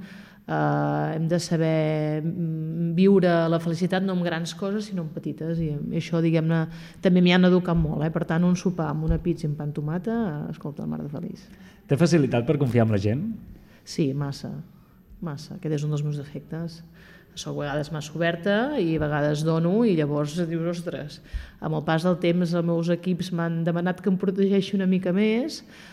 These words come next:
Speaker 1: eh, i ho intento fer, però també sense deixar de ser jo, perquè la, també quan dones reps, si no, si ets supertancat no,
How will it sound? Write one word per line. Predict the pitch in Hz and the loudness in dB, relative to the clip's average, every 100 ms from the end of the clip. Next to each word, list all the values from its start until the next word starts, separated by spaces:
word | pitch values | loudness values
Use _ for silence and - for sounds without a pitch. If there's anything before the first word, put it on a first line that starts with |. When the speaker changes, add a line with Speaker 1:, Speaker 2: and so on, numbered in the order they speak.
| - - - | -20 -14 -6
Speaker 1:
eh, | 165 165 160 165 160 160 160 160 160 160 160 156 160 - | -4 -2 -2 -2 -2 -2 -2 -4 -4 -4 -4 -4 -6 -2
i | 185 | 2
ho | 180 | 4
intento | 175 208 202 220 | 4 4 2 2
fer, | 208 226 226 | 0 0 0
però | 202 | -2
també | 196 175 180 | -2 -2 -2
sense | 180 196 180 185 170 | -2 -4 -4 -4 -4
deixar | 165 170 | -4 -4
de | 170 | -4
ser | 170 185 | -2 -2
jo, | 180 180 - - - - - | -2 -4 -8 -18 -20 -18 -8
perquè | 170 160 160 156 | -8 -4 -4 -2
la, | 156 165 160 156 | -4 -6 -8 -4
també | 165 170 | -2 0
quan | 185 190 | 0 2
dones | 185 208 185 | 2 4 2
reps, | 170 175 - - - - - | 0 -4 -10 -14 -20 -20 -20
si | - - | -14 -8
no, | 147 147 | -6 -4
si | 165 | -4
ets | 160 | -2
supertancat | - 180 170 165 165 170 185 - | 0 2 0 -2 -2 -2 -4 -2
no, | 190 | -2